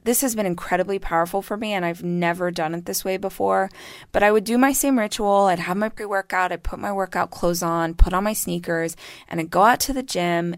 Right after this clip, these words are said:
And then I would just be like, "What do you feel like doing?" And a lot of days I would put on music and dance around for thirty minutes. Literally all I would do, just sort of bop around, jump up and down, no real equipment. I would just dance.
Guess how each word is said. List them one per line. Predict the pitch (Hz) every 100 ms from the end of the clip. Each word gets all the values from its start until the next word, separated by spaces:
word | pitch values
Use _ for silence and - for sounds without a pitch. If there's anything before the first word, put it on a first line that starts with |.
| -
And | - 185
then | 208
I | 226
would | 254
just | 277 269
be | 269
like, | 254 220 - _ _ _
"What | - 180
do |
you | 247
feel | - - - 175 165
like | 160 156 -
doing?" | - - 50 - _ _ _ _ - _ _ _ _
And | 180 180 180 175 175 _
a | - 208
lot | 175 175 175 175 240
of | 233
days | 185 175 208 254 - -
I | 175
would | 175
put | - 180
on | 180 185
music | 170 180 254 - -
and | 185
dance | 175 165 175
around | 165 156 160 220
for | - 175
thirty | - 170 170
minutes. | 170 147 -
Literally | 180 196 208 202
all | 180
I | 180
would | 175
do, | 170 -
just | -
sort | 170
of | 170 -
bop | 180 185 -
around, | 202 185 175 175 175 - - -
jump | 190 190
up | 214
and | 202
down, | 190 175 170 170 170 175 _
no | - 185 202 214 226
real | 202 196 190 185 185 175 - -
equipment. | 175 175 - 262 220 208 190 -
I | 175
would | 175
just | 175 170
dance. | - 80 - - -